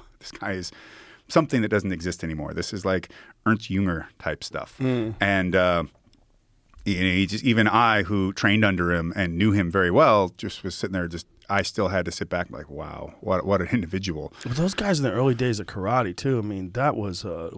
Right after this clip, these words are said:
Speaker 2: wild time.
Speaker 1: Very wild.
Speaker 2: When, you know, in, like, the sixties and the seventies when karate was being introduced,
Speaker 1: It's
Speaker 2: then
Speaker 1: a lot like M M A, right?
Speaker 2: Mm-hmm.
Speaker 1: It, it's, they're
Speaker 2: Very
Speaker 1: building
Speaker 2: much
Speaker 1: it
Speaker 2: so.
Speaker 1: as they go.
Speaker 2: Yep, very
Speaker 1: Building
Speaker 2: much
Speaker 1: it
Speaker 2: so.
Speaker 1: as they go.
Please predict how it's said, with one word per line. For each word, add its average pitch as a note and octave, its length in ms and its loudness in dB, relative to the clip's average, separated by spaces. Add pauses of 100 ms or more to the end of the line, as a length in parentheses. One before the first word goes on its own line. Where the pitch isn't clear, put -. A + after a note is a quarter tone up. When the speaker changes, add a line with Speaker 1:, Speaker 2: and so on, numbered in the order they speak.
Speaker 2:
wild A#2+ 440 2
time. B2+ 420 -4 (180)
Speaker 1:
Very F#2 300 4
wild. D#2 260 -2
Speaker 2:
When, A2 280 -6
you C3 120 0
know, A2 180 -4
in, A2 80 -6
like, G#2 220 -12
the G#2+ 100 -10
sixties C#3+ 600 -4
and A2 100 -4
the G#2+ 60 -6
seventies C#3 680 0
when A2 140 -4
karate B2+ 460 2
was A#2+ 160 0
being B2+ 200 0
introduced, B2 600 0
Speaker 1:
It's A#3+ 100 4
Speaker 2:
then C4 60 8
Speaker 1:
a B3+ 40 10
lot B3 80 6
like A#3+ 160 4
M A#3 120 8
M A3+ 120 6
A, C4+ 180 0 (120)
right? A#2 260 6
Speaker 2:
Mm-hmm. C#3 140 8
Speaker 1:
It, G#3+ 160 6
it's, - 240 2
they're B2+ 200 6
Speaker 2:
Very C3 120 4
Speaker 1:
building E3+ 280 6
Speaker 2:
much E3 100 6
Speaker 1:
it - 20 6
Speaker 2:
so. D#3+ 60 6
Speaker 1:
as D3+ 120 4
they C#3+ 140 6
go. F#3+ 320 2
Speaker 2:
Yep, C3 260 2
very C3+ 160 6
Speaker 1:
Building F3+ 220 8
Speaker 2:
much E3+ 80 4
Speaker 1:
it E3+ 40 4
Speaker 2:
so. F3 60 4
Speaker 1:
as D3+ 100 2
they D3+ 140 4
go. C3+ 220 4